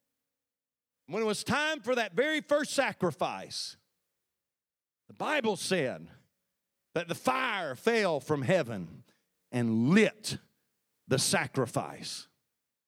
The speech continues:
In the same, in the same way, after Solomon had constructed the temple and they were there dedicating the new altar, Solomon didn't get out a box of Strike Anywhere matches.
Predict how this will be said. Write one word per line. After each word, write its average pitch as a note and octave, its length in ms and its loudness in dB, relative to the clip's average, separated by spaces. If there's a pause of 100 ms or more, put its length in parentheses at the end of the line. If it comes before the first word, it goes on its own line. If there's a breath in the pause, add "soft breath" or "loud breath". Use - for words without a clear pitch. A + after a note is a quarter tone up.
(800)
In A#3+ 120 4
the A3+ 80 2
same, D4+ 360 2
in C4+ 320 2
the A3+ 80 2
same D#4 280 0
way, D4 460 2 (640)
after A3+ 300 -2
Solomon C#4 560 0
had B3 180 0
constructed D4+ 680 0
the D4+ 100 0
temple - 580 -2 (720 soft breath)
and G3+ 140 0
they C4 80 2
were D4 160 2
there D4 180 4
dedicating C4+ 800 0
the A3 80 0
new D4 220 2
altar, C#4+ 580 -2 (2000)
Solomon D4+ 560 0
didn't B3+ 240 -4
get C#4 160 -2
out C#4+ 260 -2
a E3+ 100 -10 (640)
box C4 260 -4
of A3 100 -6
Strike C4 420 -2
Anywhere C4+ 360 2
matches. C#4 680 -2